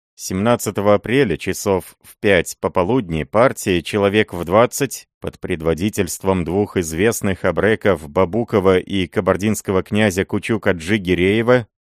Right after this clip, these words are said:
напала на улус Измаила в то время, когда все жители были на полевых работах, а потому успела не только отогнать табун, но и захватить в плен узденя Тимирова вместе с его малолетним сыном.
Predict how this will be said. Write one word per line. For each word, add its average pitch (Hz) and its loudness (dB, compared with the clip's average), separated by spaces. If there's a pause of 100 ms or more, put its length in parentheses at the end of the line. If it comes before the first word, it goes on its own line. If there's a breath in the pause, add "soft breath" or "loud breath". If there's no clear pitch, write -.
(100)
напала 110 2
на 82 0
улус 95 0
Измаила 98 2
в - -4
то 107 2
время, 117 2
когда 104 2
все 110 0
жители 110 0
были 113 0
на 104 0
полевых 107 0
работах, 104 0 (320)
а 85 -4
потому 117 2
успела 143 2
не 127 4
только 139 2
отогнать 92 0
табун, 87 -2 (380)
но 113 0
и 160 2
захватить 135 -2
в - -20
плен 127 2
узденя 110 2
Тимирова 80 0
вместе 87 -4
с - -8
его 98 2
малолетним 104 0
сыном. 76 -6